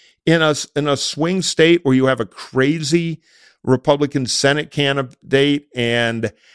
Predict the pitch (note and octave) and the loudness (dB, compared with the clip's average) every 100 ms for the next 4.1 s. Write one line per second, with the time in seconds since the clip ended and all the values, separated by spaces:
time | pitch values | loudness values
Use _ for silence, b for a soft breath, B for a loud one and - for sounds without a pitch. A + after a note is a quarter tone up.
0 | b b - A#2+ C#3 C#3 A#2+ B2+ - B2+ | b b -8 0 2 4 2 0 -2 -2
1 | C#3 C#3 A#2+ A#2+ - C3 C3+ A#2+ A2 F#2+ | -2 -2 0 0 2 0 0 -2 -2 -6
2 | - A#2+ C3 D3 C3+ - C3 C3+ C3+ - | -2 2 2 2 -2 -4 -2 -2 -4 -4
3 | D3 C#3+ D3+ C3+ D3+ D#3 E3+ - F3 F#3 | -2 -2 -2 -4 -4 -2 -2 -2 0 0
4 | E3 | 0